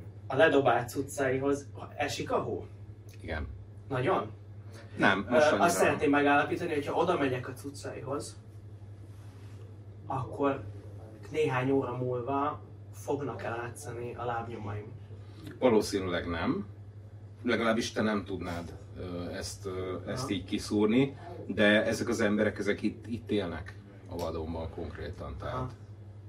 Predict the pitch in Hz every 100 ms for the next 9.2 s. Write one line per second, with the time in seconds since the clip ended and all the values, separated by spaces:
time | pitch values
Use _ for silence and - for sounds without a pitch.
0 | - - - - - 143 127 135 143 160
1 | 139 147 143 - 156 143 131 135 139 135
2 | 131 127 135 135 135 156 123 131 120 120
3 | 127 131 139 139 127 - 127 117 113 -
4 | - 135 120 - 127 - 110 107 107 120
5 | 170 - - 101 - - - - - -
6 | - 131 - 135 127 139 139 143 139 147
7 | 127 123 - 127 - - 147 131 127 123
8 | - 127 123 127 117 120 123 123 123 135
9 | 139